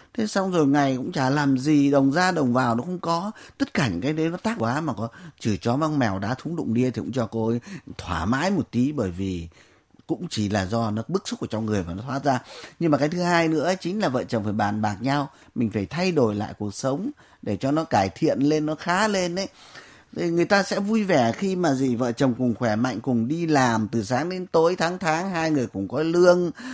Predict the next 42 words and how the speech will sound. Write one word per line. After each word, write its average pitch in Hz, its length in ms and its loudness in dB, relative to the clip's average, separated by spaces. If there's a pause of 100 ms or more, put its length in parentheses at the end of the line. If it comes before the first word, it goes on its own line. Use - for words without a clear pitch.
(260)
rồi 123 300 4
kinh 160 180 -2
tế 165 200 2
nó 190 100 -4
không 170 260 -6
đến 170 140 -4
nỗi 185 500 -6 (320)
quá 175 220 2
khó 180 280 0
khăn, 175 460 0
con 170 340 0
thì 135 140 -2
khỏe 98 320 -4
mạnh, 127 380 0 (400)
ờ, 120 420 -4
vân 147 180 -2
vân. 185 220 6 (560)
Mình 185 200 0
cũng 226 100 -4
có 247 60 2
thể 185 140 4
bàn 165 300 4
ông 185 200 2
bà 160 200 4
nội 160 220 0
mà 156 140 0
già 151 260 0
quá 156 340 -2
ấy, 214 160 -4
thì, 160 460 -4 (400)
ừ, 170 60 -6
mình 160 300 -4
thử 143 260 0
xem 185 320 -6
là 175 120 0
gửi 143 360 -2
nhà 147 200 -2
trẻ 123 640 -4
gần 151 480 -2
ở 131 200 -6
trong 175 180 -8
thôn, 202 440 0